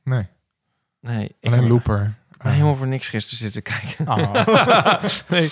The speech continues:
Speaker 1: Maar als je
Speaker 2: ik
Speaker 1: er iets
Speaker 2: heb
Speaker 1: over wil zeggen, dan mag je dat gewoon
Speaker 2: Ja,
Speaker 1: natuurlijk.
Speaker 2: nou, ik heb hem destijds in de bioscoop gezien. Eh, dat is geloof ik, het is, hij is uit tweeduizend vijf. Nou, ik, ik weet dat ik er echt niets van begreep destijds.
Speaker 1: Hm.
Speaker 2: Maar ook helemaal niet.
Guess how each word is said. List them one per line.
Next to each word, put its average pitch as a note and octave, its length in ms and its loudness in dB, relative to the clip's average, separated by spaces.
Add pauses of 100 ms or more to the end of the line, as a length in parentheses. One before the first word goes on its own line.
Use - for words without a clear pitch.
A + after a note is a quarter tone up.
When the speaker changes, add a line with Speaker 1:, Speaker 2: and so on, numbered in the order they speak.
(160)
Speaker 1:
Maar A3+ 100 4
als A3 60 4
je - 40 0
Speaker 2:
ik G#3 60 -2
Speaker 1:
er - 20 2
iets - 0 -
Speaker 2:
heb G#3 120 4
Speaker 1:
over G#3+ 180 2
wil G3 140 4
zeggen, F3 300 0
dan B2+ 100 0
mag B2 140 -6
je - 60 -12
dat A#2 140 -10
gewoon F3 140 2
Speaker 2:
Ja, F3 60 2
Speaker 1:
natuurlijk. D#3+ 280 -2
Speaker 2:
nou, D3+ 200 2
ik D#3+ 100 -2
heb E3+ 140 2
hem D3 120 0
destijds D#3 400 0
in D#3 60 -2
de C#3 60 2
bioscoop D3+ 460 0
gezien. B2+ 440 -4
Eh, B2 280 2 (680)
dat B2 120 -4
is - 100 -8
geloof B2+ 260 0
ik, C3 100 -10
het B2 160 -6
is, B2+ 220 -12
hij A2 160 0
is A#2 80 2
uit A#2 160 0
tweeduizend A2+ 420 2
vijf. C3+ 540 -4 (340)
Nou, - 240 0
ik, A#2 140 -6
ik B2 200 -4
weet C3 160 4
dat B2+ 100 0
ik A#2+ 80 -8
er - 60 -6
echt - 220 -6 (380)
niets A3+ 1000 4
van G#2+ 160 -8
begreep G2+ 440 -4 (100)
destijds. G#2 640 -2 (140)
Speaker 1:
Hm. C#3+ 180 0
Speaker 2:
Maar A2+ 140 -2
ook B2+ 160 -6
helemaal A#2 460 4
niet. G2 260 -4